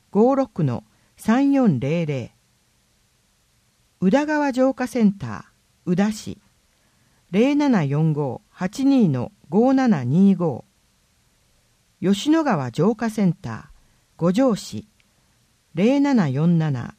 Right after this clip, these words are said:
二二の八六三一。就職募集。令和元年度、奈良県広域消防組合、消防職員採用募集案内。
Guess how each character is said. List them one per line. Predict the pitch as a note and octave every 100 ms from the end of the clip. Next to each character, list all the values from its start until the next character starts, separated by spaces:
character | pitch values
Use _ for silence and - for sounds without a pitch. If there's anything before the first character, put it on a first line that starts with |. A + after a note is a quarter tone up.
| -
二 | F#3 B3+
二 | B3+ B3 G3
の | C3 A2+ - _ _ _
八 | F#3 G3 D4
六 | C#4 -
三 | - D3 F#3
一。 | D#3+ - - - _ _ _ _ _ _ _ _ _ _ _ _ _ _ -
就 | G#3+ B3+
職 | - B3+ - G#3 - -
募 | C3+ D#3
集。 | - F3+ D#3+ C3+ - _ _ _ _ _ _ _ _ _ _
令 | D4 C#4+
和 | E3 B2
元 | C#3 G3 A3
年 | G#3 E3
度、 | G2 E2 - _ _ _ _
奈 | D#3+ G3 D4
良 |
県 | - D#3+ B2
広 | - G#3 C#4
域 | - C4
消 | - B3 A#3+
防 | B3 A3+
組 | - G#3+ D3+
合、 | A2+ F2+ - _ _ _ _
消 | - G#3+ C#4
防 | D4 D4
職 | - C#4 -
員 | D#3+ A#2+ G#2 - _
採 | - G#3+ C#4
用 | C#4+ C4+
募 | E3+ D#3+
集 | - C4+ B3+
案 | A#3 G3
内。 | A#2+ G#2